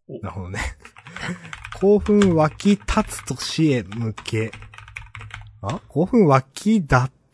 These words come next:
Speaker 2: 立つ年？どうし、立つ？興奮湧き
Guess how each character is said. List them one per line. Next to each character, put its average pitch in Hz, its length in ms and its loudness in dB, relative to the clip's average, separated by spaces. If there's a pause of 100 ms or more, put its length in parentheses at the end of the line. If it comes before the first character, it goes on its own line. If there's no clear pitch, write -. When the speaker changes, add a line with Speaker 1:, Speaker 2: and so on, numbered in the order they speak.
Speaker 2:
立 - 340 -4
つ - 20 -4
年？ 160 500 -4 (680)
ど 104 100 -4
う 98 60 -6
し、 - 120 -18 (140)
立 180 480 -2
つ？ - 20 -20 (1300)
興 160 240 0
奮 180 200 2
湧 131 160 0
き 185 400 -4